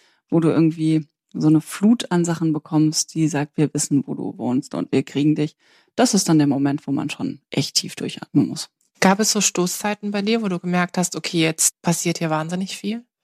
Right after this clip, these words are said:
Speaker 1: Tatsächlich nach fast jedem Video. Also ich habe als besorgte Bürgerin
Speaker 2: Mhm.
Speaker 1: ja verschiedene Videos
Speaker 2: Mhm.
Speaker 1: veröffentlicht.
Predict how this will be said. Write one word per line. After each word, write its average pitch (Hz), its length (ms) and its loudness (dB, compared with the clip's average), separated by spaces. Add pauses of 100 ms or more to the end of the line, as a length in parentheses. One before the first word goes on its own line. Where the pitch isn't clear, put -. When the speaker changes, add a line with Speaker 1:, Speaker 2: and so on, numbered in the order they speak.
(640)
Speaker 1:
Tatsächlich 190 680 2
nach 175 260 2
fast - 280 -6
jedem 175 220 0
Video. 214 320 0
Also 180 400 -4
ich - 160 -8
habe 180 160 -2
als 165 180 -2
besorgte 175 380 0
Bürgerin 185 460 4
Speaker 2:
Mhm. 175 60 -2
Speaker 1:
ja 165 360 -2
verschiedene 175 400 -2
Videos 240 240 -2
Speaker 2:
Mhm. 214 100 0
Speaker 1:
veröffentlicht. 220 540 2